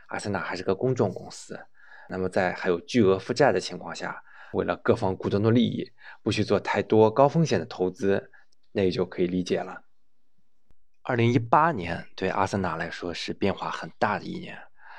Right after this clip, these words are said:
啊，除了克伦克的私有化、温格的离任，加西蒂斯也是在这一年离开了俱乐部，这都让克伦克有些措手不及。临走前，加西蒂斯推荐桑列伊来做足球总监，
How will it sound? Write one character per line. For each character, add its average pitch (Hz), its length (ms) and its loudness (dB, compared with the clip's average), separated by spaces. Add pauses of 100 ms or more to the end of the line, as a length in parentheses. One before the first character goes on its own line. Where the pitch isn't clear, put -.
(260)
啊， 98 180 -10
除 - 160 -6
了 87 380 4
克 - 180 -4
伦 95 100 0
克 101 140 -2
的 87 80 0
私 - 160 -2
有 92 100 6
化、 87 400 2 (300)
温 101 180 -2
格 95 80 -2
的 92 120 0
离 92 120 0
任， 107 400 0 (560)
加 117 140 2
西 135 140 -2
蒂 147 120 0
斯 143 320 0
也 - 120 -2
是 90 120 -8
在 87 160 -4
这 131 200 0
一 101 60 0
年 95 140 -6 (140)
离 98 140 -2
开 - 180 -4
了 90 80 -2
俱 - 140 -4
乐 - 100 -6
部， - 240 -6 (540)
这 107 100 0
都 135 160 6
让 117 320 6
克 - 140 -4
伦 95 100 2
克 - 140 -2
有 87 120 2
些 90 300 0
措 - 180 -6
手 85 140 -8
不 - 100 -8
及。 - 340 -12 (920)
临 107 180 4
走 113 100 8
前， 101 300 4
加 104 160 4
西 104 100 0
蒂 98 140 2
斯 98 220 0
推 101 180 0
荐 95 180 0
桑 113 160 2
列 107 140 4
伊 107 220 2
来 87 120 2
做 92 300 -4
足 92 140 -10
球 98 120 -2
总 87 200 -8
监， - 260 -8